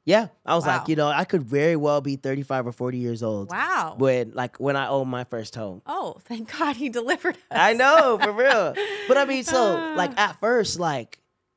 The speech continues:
Speaker 1: in, in our relationship, I was like, you know, I'm cool to live in apartments for a minute. You know what I'm saying? Especially 'cause I hadn't, when we first got married, I had never lived on my own before.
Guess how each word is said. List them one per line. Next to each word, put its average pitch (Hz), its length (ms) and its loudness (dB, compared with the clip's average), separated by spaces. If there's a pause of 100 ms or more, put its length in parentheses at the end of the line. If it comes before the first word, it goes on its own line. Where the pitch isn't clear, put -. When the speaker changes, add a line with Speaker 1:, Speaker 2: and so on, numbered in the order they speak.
(160)
Speaker 1:
in, 160 220 0
in 180 220 0
our 175 160 2
relationship, 165 520 -2
I 156 60 -2
was 160 120 -4
like, 117 180 -8
you 131 80 -6
know, 135 100 -2
I'm 143 80 -2
cool 190 260 -2
to 170 60 0
live 156 160 0
in 143 80 -4
apartments 131 460 -6
for 127 160 -6
a 120 60 -6
minute. 113 360 -10 (340)
You 131 120 -2
know 135 120 2
what 135 80 2
I'm 131 60 -6
saying? 139 300 -2
Especially 180 340 -2
'cause 147 160 -4
I 151 40 2
hadn't, 131 380 -2
when 127 220 -2
we 123 160 0
first 139 260 -4
got 90 160 -6
married, 135 380 -2
I 123 60 -2
had 127 160 -4
never 120 200 -6
lived 117 280 -6
on 117 120 -4
my 107 180 -8
own 135 260 -2
before. 117 540 -6